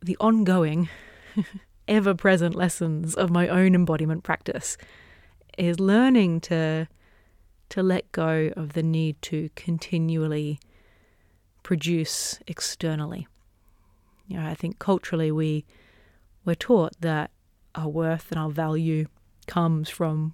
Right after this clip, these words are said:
what we create visibly, tangibly out in the world. And so it can be very easy to get hooked on the loop of producing, productivity,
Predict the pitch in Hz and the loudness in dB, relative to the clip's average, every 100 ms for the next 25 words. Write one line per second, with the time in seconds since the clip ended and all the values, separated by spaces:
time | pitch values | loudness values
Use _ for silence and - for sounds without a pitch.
0 | - 165 165 190 170 - 185 165 156 - | -8 -6 -6 -2 -4 -2 0 0 -2 -6
1 | _ _ - - - _ - - 175 196 | _ _ -20 -20 -20 _ -18 -4 2 4
2 | 180 170 170 170 196 - - _ _ _ | 4 0 0 -2 -6 -16 -20 _ _ _
3 | 233 240 214 196 190 190 170 170 170 170 | -16 -4 4 4 6 4 4 0 0 -2
4 | 170 175 160 165 170 156 160 156 - - | -2 0 0 0 0 -2 -6 -12 -20 -20
5 | - _ _ _ _ 190 180 185 - 170 | -20 _ _ _ _ 2 2 2 2 2
6 | 170 170 165 165 _ _ _ _ _ _ | 2 2 0 -4 _ _ _ _ _ _
7 | _ _ _ _ _ _ _ _ _ 185 | _ _ _ _ _ _ _ _ _ -8
8 | - 170 165 165 160 156 147 175 220 180 | -6 -4 -2 -2 -2 -4 -4 -2 -2 -2
9 | 156 - 165 156 165 156 - _ _ _ | -4 -4 -4 -2 -2 -2 -8 _ _ _
10 | _ _ _ _ _ - 196 - - 165 | _ _ _ _ _ -8 -6 -6 -4 -2
11 | 165 180 180 - - 175 160 160 - - | 0 0 0 -4 -6 -4 -4 -6 -12 -20
12 | _ _ - 247 302 302 175 170 - _ | _ _ -6 -2 0 -2 -4 -10 -16 _
13 | _ _ _ _ 196 190 - 233 214 170 | _ _ _ _ -4 -2 2 2 2 -6